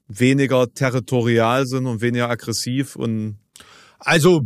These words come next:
Speaker 2: ich sag mal, das Räumkommando, die jetzt bei uns die Monate zu Hause gewütet haben, das wär schon nicht schlecht, wenn die mal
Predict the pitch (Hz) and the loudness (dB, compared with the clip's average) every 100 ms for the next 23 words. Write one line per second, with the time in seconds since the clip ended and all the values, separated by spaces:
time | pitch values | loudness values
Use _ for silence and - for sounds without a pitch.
0 | 123 180 156 139 170 190 156 160 135 - | -4 -10 -4 0 0 0 0 0 -2 2
1 | 185 185 165 156 165 175 160 151 170 147 | 2 2 -2 0 0 0 -2 2 2 0
2 | 139 147 139 165 254 302 - 226 214 233 | -2 0 2 2 -2 -2 -4 -2 0 2
3 | 226 220 220 - 165 190 220 196 170 160 | 0 0 -2 0 2 2 0 -2 -2 0
4 | 220 - 190 170 185 202 190 175 180 175 | -2 -2 -2 2 2 0 -4 -4 -2 -4
5 | 170 185 151 - 165 151 - 127 113 110 | -2 -4 -4 -2 -2 -2 -2 -2 0 0
6 | 107 | -2